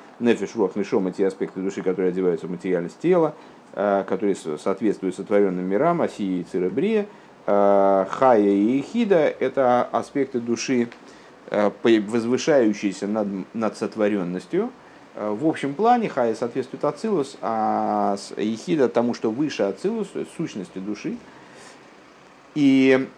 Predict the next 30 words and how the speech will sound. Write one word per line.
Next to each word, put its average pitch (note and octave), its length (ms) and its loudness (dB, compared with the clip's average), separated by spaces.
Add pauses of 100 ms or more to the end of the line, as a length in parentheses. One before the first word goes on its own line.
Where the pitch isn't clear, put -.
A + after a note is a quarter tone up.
(140)
называется A#2+ 800 2
она A#2 160 2
ехидой, A2 560 0
потому A2 340 -2
что A2+ 160 -2
она G#2+ 140 0
ехида A2 500 -2
ли A2 140 2
яхдох, G2+ 680 -4
как C#3+ 160 -4
мы C#3+ 100 -6
говорим C3 360 -2
в B2+ 60 -2
Ашанис, B2 540 -4 (100)
в - 40 -20
таких A2+ 240 -12 (140)
специальных G#2+ 560 -6
молитвах, G#2+ 400 -4 (1600)
э, G2+ 240 -2
связанных G2 460 -2
с, - 220 -14
с, G2 240 -4
ну, - 240 -8
вот, - 220 -12
которые F#2+ 260 -10
в - 40 -16
праздник F#2 340 -6
Суккос G2+ 300 -10
мы F#2 180 -10
читаем. A2 380 -4